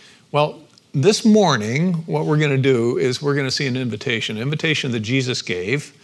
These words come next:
to his disciples centuries ago and extends to us as well. And he is inviting us into something. He's inviting us into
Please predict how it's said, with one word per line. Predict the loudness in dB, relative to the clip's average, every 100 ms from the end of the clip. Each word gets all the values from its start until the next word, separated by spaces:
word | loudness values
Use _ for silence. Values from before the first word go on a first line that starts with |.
| -20 -20 -8
to | -2
his | -2
disciples | -2 -6 -2 -2 0 -4 -4
centuries | -4 -4 -4 -4 -6
ago | -8 -8 -6 -6 -6 -18 -20 -10
and | -8 -6
extends | -8 -6 -4 -4 -4
to | -4 -2
us | -2 -2 -6
as | -6 -6
well. | -4 -4 -4 -6 -10
And | -10
he | -6 -4
is | -4 -6
inviting | -6 -4 -2 -2 -4
us | -6 -8
into | -10 -8 -6 -4 -6 -6 -8 -10 -18 -16
something. | -14 -12 -14 -18 -20 -20 -20 -16
He's | -2 -2 0
inviting | 0 2 4 2 0
us | -4
into | -4 -4 -4 -4 -4 -6